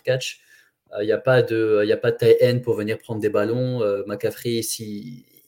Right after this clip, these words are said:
à un moment son corps va lâcher, c'est triste à dire. On a dit la même chose de Derrick Henry, hein. Euh, il sortait de deux, trois années avec un workload monstre. On a dit, OK, mais là, week quatre, cinq, il va tomber, c'est juste impossible.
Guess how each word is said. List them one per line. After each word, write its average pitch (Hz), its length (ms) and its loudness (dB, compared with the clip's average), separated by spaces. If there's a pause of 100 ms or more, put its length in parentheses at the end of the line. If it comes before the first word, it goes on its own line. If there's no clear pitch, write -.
(120)
à 113 80 -10
un - 20 -8
moment 107 520 -8
son - 180 -12
corps 113 180 0
va 107 80 0
lâcher, 104 360 0
c'est 131 140 -8
triste - 240 -8
à 123 40 0
dire. 127 260 -4 (360)
On 113 100 -6
a 110 80 2
dit 110 60 6
la 117 80 8
même 117 60 2
chose 123 180 -4
de 120 60 0
Derrick 110 340 4
Henry, 165 240 -2
hein. 156 220 -8
Euh, 110 220 -2
il 107 160 -6
sortait - 360 -6
de 104 100 -12
deux, 120 200 -4
trois 120 320 0
années 117 140 2
avec 107 280 -2
un 98 120 -10 (120)
workload 113 580 -4
monstre. 131 560 -6
On 107 80 -8
a 104 100 -4
dit, 151 280 -6 (160)
OK, 113 180 -2 (320)
mais 104 140 -2
là, 127 160 2
week 110 280 -6
quatre, - 280 -2
cinq, 151 300 -6
il - 20 -8
va 101 120 -2
tomber, 127 280 0
c'est 104 160 -2
juste - 240 -14
impossible. 113 520 -8